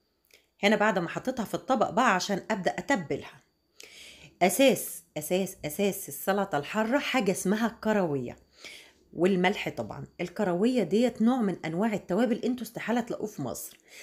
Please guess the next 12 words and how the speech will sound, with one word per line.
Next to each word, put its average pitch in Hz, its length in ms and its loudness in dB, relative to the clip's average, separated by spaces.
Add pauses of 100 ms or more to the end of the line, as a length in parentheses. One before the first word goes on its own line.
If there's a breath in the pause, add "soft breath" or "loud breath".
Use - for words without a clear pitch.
(160 loud breath)
فبديله 208 600 4
بقى 170 280 0
هيكون 175 380 2
يا 175 120 0
اما 240 160 4
بهارات 208 400 0
الكبسة 240 420 -2
يا 214 180 2
اما 233 160 6
بهارات 165 380 -2
الفراخ 220 380 0
خفيفة - 480 -4